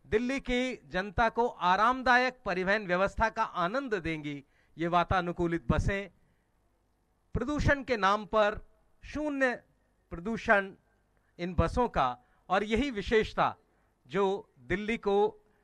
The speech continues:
हम सब जानते हैं दिल्ली परिवहन निगम एक ऐसा निगम है जिसके पास सबसे बड़ा बेड़ा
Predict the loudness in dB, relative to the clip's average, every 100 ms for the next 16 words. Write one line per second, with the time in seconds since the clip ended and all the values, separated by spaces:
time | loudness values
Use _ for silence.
0 | _ _ _ _ _ _ _ -4 2 4
1 | 4 4 0 0 -2 -2 -4 -4 0 0
2 | 2 0 0 0 -2 -4 -12 _ _ _
3 | -14 -6 -4 0 2 2 -2 0 0 -2
4 | -4 -4 -2 4 4 2 -4 -6 -4 -2
5 | 4 4 4 2 4 4